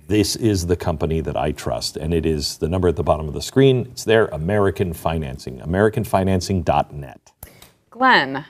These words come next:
Speaker 2: uh, the Democrats and socialism.
Speaker 1: So I just, um, you know, Jason and I spoke this weekend about something that Jason found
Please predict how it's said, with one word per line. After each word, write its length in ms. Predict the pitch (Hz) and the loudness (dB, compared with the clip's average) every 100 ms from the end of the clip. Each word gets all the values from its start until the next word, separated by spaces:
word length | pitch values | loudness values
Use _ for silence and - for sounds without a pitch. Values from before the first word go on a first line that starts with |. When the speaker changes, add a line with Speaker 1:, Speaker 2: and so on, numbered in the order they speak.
| 180 | -6
Speaker 2:
uh, 140 | 170 | -4
the 80 | 170 | -2
Democrats 500 | 175 202 214 208 202 | -4 -6 -10 -16 -16
and 140 | 165 165 | -20 -18
socialism. 800 | 180 180 117 95 - 90 156 - _ _ | -18 -18 -18 -18 -18 -20 -20 -20 _ _
Speaker 1:
So 220 | - 185 - | 0 2 6
I 160 | 180 | 4
just, 440 | 180 220 202 - - - - 110 | 6 4 4 0 -2 0 2 4
um, 460 | 127 120 110 101 - - - - - - | 6 6 2 -2 -6 -12 -16 -20 -12 -2
you 180 | 120 117 | 4 6
know, 220 | 101 95 - 85 110 | 6 4 -2 -8 -4
Jason 380 | 95 143 147 139 | 6 8 8 4
and 140 | 113 101 | 4 4
I 200 | 92 92 | 4 4
spoke 380 | - 117 104 | 4 0 2
this 220 | 107 95 107 | 0 0 4
weekend 600 | 110 98 90 82 82 - | 4 6 2 2 -2 -2
about 280 | 87 98 - | 4 4 4
something 320 | 113 104 92 | 0 2 0
that 80 | 76 | 2
Jason 440 | 185 175 175 175 | 6 6 6 -6
found 440 | - 69 55 71 | -4 -4 -4 -8